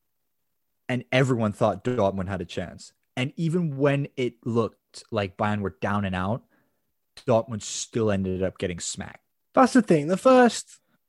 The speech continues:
Speaker 2: twenty minutes, it was all Dortmund.
Speaker 1: Oh, yeah.
Speaker 2: But then at the end, like, okay, yeah. Goretzka gets the, the goal to make it three two.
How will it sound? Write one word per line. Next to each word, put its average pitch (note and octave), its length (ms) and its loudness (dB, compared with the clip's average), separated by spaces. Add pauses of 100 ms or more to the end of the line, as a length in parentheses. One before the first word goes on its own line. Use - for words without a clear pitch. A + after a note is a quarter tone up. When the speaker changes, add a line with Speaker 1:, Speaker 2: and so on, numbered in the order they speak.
(640)
Speaker 2:
twenty G#3 400 4
minutes, A3 580 2 (680)
it F#3 60 -2
was F#3+ 160 -2
all F3+ 340 8
Dortmund. C#3 480 2 (960)
Speaker 1:
Oh, C3+ 140 2
yeah. G2 240 -2 (880)
Speaker 2:
But B3+ 140 2
then C4+ 300 6 (840)
at C4 160 6
the C4 140 10
end, F#3 500 8
like, F#3+ 260 0 (480)
okay, F3+ 240 4
yeah. D#3+ 440 4 (1800)
Goretzka F#3+ 540 4
gets E3 320 -4
the, D#3+ 440 2 (300)
the E3+ 80 -4
goal F3 240 6
to E3+ 120 -2
make D#3+ 220 2
it E3 100 -10
three D#3+ 340 -2
two. D3+ 340 -6